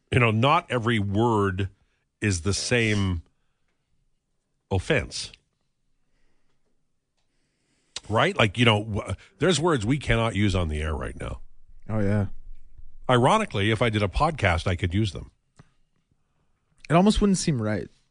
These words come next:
Speaker 1: Things like Geneva and Hi Ho the Lario, you can't use those on radio.
Speaker 2: Yeah.
Speaker 1: No.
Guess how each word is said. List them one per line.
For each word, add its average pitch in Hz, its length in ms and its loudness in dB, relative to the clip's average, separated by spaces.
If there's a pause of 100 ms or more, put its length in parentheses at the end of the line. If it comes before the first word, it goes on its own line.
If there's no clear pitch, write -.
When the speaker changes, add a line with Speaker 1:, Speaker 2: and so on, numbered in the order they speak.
(280)
Speaker 1:
Things 120 300 -2
like 90 320 0 (340)
Geneva 104 640 0 (840)
and 78 440 -2 (1000)
Hi 110 200 2
Ho 104 220 4
the 98 80 -2
Lario, 95 460 2
you 107 140 -2
can't 127 300 -2
use 147 220 0
those - 200 -8
on 55 140 -8
radio. 53 400 -12
Speaker 2:
Yeah. 82 220 -8 (360)
Speaker 1:
No. 76 200 -12